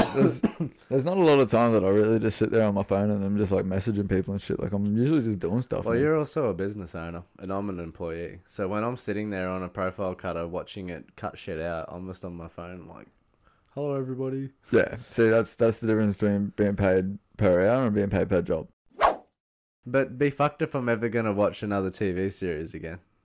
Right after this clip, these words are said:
Speaker 2: There's too much other interesting shit. There's too much other stuff to do.
Speaker 1: T V series takes up a lot of your time, man.
Speaker 2: Dude, like, fuck. I'm seeing how much time it's taking Kel to watch, like, Suits, and I'm just like,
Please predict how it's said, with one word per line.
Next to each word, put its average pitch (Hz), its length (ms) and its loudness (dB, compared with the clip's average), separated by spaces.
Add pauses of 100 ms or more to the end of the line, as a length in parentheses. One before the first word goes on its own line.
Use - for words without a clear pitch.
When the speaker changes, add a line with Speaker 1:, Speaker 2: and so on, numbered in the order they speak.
(300)
Speaker 2:
There's - 120 -20
too 151 160 -2
much 131 160 -4
other 107 260 0
interesting 92 520 -8
shit. - 320 -10
There's - 120 -20
too 165 160 -4
much 143 160 -6
other 95 200 -4
stuff 101 300 -8
to - 80 -10
do. 131 160 2
Speaker 1:
T 139 120 4
V 190 80 4
series 131 280 4
takes 101 220 4
up 95 140 4
a 95 40 0
lot 95 420 0
of 95 60 2
your 98 140 2
time, 101 320 0
man. 101 100 2
Speaker 2:
Dude, 110 400 2
like, 98 260 -2
fuck. - 500 -6 (680)
I'm 123 80 -8
seeing 135 280 -2
how 131 120 -2
much 135 260 -6
time 107 300 -2
it's 101 140 -6
taking 98 760 -4 (240)
Kel 101 280 0
to 98 80 -4
watch, 92 420 -8
like, 92 280 -8
Suits, - 520 -12
and 90 80 -14
I'm 92 160 -12
just - 180 -18
like, 90 280 -10